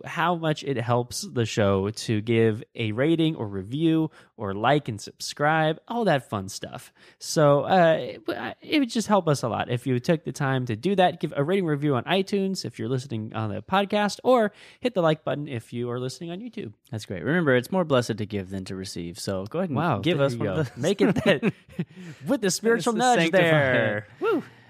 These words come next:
Speaker 2: Uh, by the way, if you're wondering, this is a Saddleback Church podcast designed to help you deepen your friendship with God, but we like to call it
Speaker 1: The show that helps you grow less angry.
Speaker 2: <laughs> Yes.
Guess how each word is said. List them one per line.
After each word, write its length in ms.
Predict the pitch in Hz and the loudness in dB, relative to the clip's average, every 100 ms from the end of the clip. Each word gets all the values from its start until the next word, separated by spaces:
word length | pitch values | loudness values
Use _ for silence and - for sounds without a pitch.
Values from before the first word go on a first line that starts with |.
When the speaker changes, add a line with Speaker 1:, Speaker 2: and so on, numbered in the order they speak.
| _ - | _ -2
Speaker 2:
Uh, 320 | 143 143 147 | 2 4 4
by 180 | 151 269 | 2 0
the 80 | 165 | 0
way, 240 | 160 143 | 0 0
if 100 | 143 | 0
you're 140 | 151 143 | -2 -2
wondering, 300 | 147 127 120 | -2 0 -2
this 140 | 139 | -2
is 120 | 117 | -2
a 40 | 107 | 0
Saddleback 360 | 113 98 92 | 0 0 -4
Church 180 | - 95 - | -4 -8 -4
podcast 460 | 92 92 95 95 | -4 -4 -6 -6
designed 320 | - 101 104 104 | -6 -4 -4 -2
to 40 | |
help 200 | 107 117 | -4 -6
you 40 | |
deepen 280 | 107 117 117 | -6 -6 -4
your 80 | 117 | -4
friendship 340 | 120 120 131 | -4 -4 -6
with 100 | 147 | -8
God, 240 | - 95 95 | -4 -4 -4
but 100 | 104 | -6
we 120 | 156 | -4
like 140 | 196 | -6
to 60 | 185 | -6
call 180 | 190 208 | -4 -4
it 100 | - | -4
Speaker 1:
The 80 | - | -4
show 180 | - 208 | -2 0
that 160 | 208 175 | 0 0
helps 300 | 214 190 190 | -2 -2 -2
you 80 | |
grow 500 | 160 170 202 214 214 214 - - _ _ | -2 4 6 6 6 2 -6 -20 _ _
less 360 | - 175 180 - | -10 -8 -8 -10
angry. 520 | - 160 147 101 87 104 | -6 -4 -6 -10 -12 -6
Speaker 2:
<laughs> 520 | 131 90 - - - | -6 -6 -10 -10 -2
Yes. 880 | 151 120 113 120 127 127 98 92 - | -2 -2 -6 -4 -2 -2 -4 -6 -18